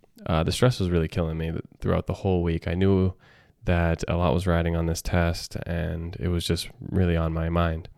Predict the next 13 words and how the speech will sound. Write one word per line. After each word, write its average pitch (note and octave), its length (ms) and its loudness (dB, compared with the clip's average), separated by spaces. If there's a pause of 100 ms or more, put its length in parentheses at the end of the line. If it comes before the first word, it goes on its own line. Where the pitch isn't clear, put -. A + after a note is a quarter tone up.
(440)
But F#2 160 8
techniques G2+ 320 4
that F2+ 120 4
I F#2+ 100 4
used F#2 320 2
to E2+ 480 2 (400)
off-put F2+ 400 2
that E2+ 160 2
anxiety E2+ 440 0
in E2+ 80 0
the E2 60 0
moment F2 360 2
was E2+ 460 0